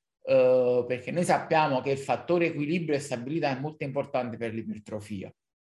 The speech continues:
Quindi se tu hai comunque una grossa limitante in tal senso, è, è svantaggioso. Se la tagli fuori, appunto, utilizzando V-squat, multipower, oppure una qualche forma di supporto, b-, manubrio singolo con mano in appoggio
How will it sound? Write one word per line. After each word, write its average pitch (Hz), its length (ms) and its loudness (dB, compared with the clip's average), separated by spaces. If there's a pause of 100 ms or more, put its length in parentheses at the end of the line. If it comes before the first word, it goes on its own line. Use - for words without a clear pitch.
Quindi 139 440 -2
se 180 280 0
tu 190 140 2
hai 151 180 8
comunque 151 300 -2
una 135 140 -2
grossa 165 340 0
limitante 143 460 -2
in 123 120 -4
tal 147 200 0
senso, 120 720 -2 (220)
è, 110 420 -4
è 131 140 -6
svantaggioso. 113 880 -6
Se 226 180 4
la 196 160 4
tagli 160 320 0
fuori, 151 400 0
appunto, 135 320 -4
utilizzando 123 720 -2
V-squat, 135 640 -6
multipower, 120 1200 0 (180)
oppure 143 680 2
una 135 300 -2
qualche 123 260 -6
forma 147 380 -4
di 143 100 -6
supporto, 135 960 0
b-, 135 320 -8
manubrio 139 480 -2
singolo 139 480 -2
con 127 160 -4
mano 127 220 -2
in 127 60 -6
appoggio 120 880 -2